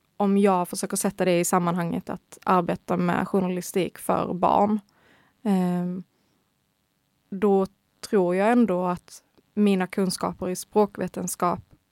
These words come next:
kan vara till hjälp när det kommer till, eh,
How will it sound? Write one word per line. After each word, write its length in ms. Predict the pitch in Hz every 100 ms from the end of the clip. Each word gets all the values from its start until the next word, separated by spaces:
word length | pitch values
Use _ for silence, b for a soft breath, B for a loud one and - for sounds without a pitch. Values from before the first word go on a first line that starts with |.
| _ _
kan 420 | - 208 190 185
vara 160 | 190
till 160 | 190 196
hjälp 280 | 190 - -
när 140 | 214
det 60 | 185
kommer 340 | - 190 180
till, 480 | 175 - 175 165 190 _ _ _ _ _ _ _ _
eh, 400 | - 190 185 180